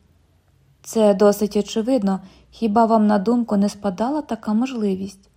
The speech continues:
Ви носите дитину, моя люба». Кіті здригнулася всім тілом і спустила ноги на землю, наче готова підстрибнути. «Не вставайте, не вставайте», мовила абатиса.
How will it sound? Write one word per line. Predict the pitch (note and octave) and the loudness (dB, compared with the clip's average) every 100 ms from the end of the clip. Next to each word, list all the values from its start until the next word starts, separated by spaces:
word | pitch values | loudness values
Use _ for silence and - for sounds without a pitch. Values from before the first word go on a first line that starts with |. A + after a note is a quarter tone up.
| _ _ _ | _ _ _
Ви | A3 G3+ G#3+ | -2 2 4
носите | G#3 G#3+ A3 G#3 | 4 2 0 -4
дитину, | F#3+ G#3+ B3 C#4 G3+ F#3+ - _ | -2 -2 -2 -2 -2 -4 -12 _
моя | G#3 G3+ A3+ | -6 -4 -4
люба». | G#3 G3 - - _ _ _ _ _ _ _ _ _ _ _ | -4 -6 -8 -14 _ _ _ _ _ _ _ _ _ _ _
Кіті | - A3 G#3 G#3 | -4 0 2 0
здригнулася | F#3+ G3+ G3 G3+ A3+ G#3 G3+ G#3 | 0 2 2 2 2 0 0 -4
всім | G3+ G#3+ G3 | -4 -4 -4
тілом | F#3+ A3+ G#3+ F#3+ F#3 - _ _ | -4 -4 -4 -4 -8 -16 _ _
і | - | -6
спустила | G3+ - G#3 - G#3 G3+ | -6 -6 -6 -4 -2 0
ноги | G3 G#3 G3+ | 0 0 -2
на | F#3+ | -4
землю, | G3+ G#3 F#3+ F#3 G#3 - _ _ _ | -6 -8 -8 -8 -12 -16 _ _ _
наче | G#3+ A3 G#3+ A3 | 0 0 2 2
готова | G3+ G#3+ G#3+ G3+ G3+ | 2 2 0 0 0
підстрибнути. | G3+ A#3+ - G#3 F#3+ F#3 F#3+ F#3 G#3+ - _ _ _ _ - | -2 -8 -10 -6 -4 -4 -8 -10 -14 -16 _ _ _ _ 0
«Не | A#3 | 2
вставайте, | A3+ - C#4+ A#3+ G3+ G3 - G#3 | 2 -2 -4 -2 -6 -8 -4 0
не | A3 | 0
вставайте», | G#3+ - C#4 A3+ G3+ G3+ G#3 - _ _ - | 0 -4 -4 -4 -8 -10 -16 -18 _ _ 0
мовила | A3 G#3 G#3 G#3 | 2 4 4 2
абатиса. | G3+ A#3 - G3 - A#3 | 0 -4 -6 -8 -10 -16